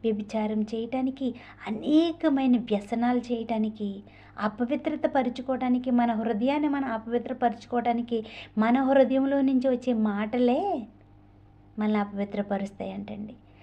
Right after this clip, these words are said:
అంతేగాని మనం చేయి కడుక్కోకుండా అన్నం తిన్నప్పుడు కడుపులోకి వెళ్తే అది అపవిత్రత అవదనేసి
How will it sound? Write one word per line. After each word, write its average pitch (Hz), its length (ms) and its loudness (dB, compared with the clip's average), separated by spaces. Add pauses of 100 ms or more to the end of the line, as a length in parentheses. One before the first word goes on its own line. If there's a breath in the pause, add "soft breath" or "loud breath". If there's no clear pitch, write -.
(200 loud breath)
అంతేగాని 220 880 0 (320 loud breath)
మనం 220 280 0
చేయి 233 140 6
కడుక్కోకుండా 240 680 0
అన్నం 226 300 -2
తిన్నప్పుడు 220 720 0
కడుపులోకి 220 460 -2
వెళ్తే 226 180 -2
అది 220 140 0
అపవిత్రత 220 680 -4
అవదనేసి 220 800 -4